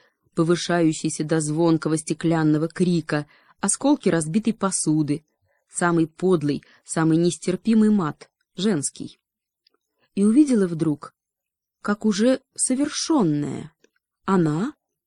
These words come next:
Анна, размахивается расслабленной рукой и наотмашь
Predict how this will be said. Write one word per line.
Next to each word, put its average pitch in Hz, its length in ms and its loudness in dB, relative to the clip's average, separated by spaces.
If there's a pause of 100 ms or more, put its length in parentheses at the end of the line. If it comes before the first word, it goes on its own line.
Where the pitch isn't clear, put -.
(160)
Анна, 165 440 0
размахивается 190 840 0
расслабленной 185 680 2
рукой 208 560 2 (520)
и 208 100 6
наотмашь 190 800 2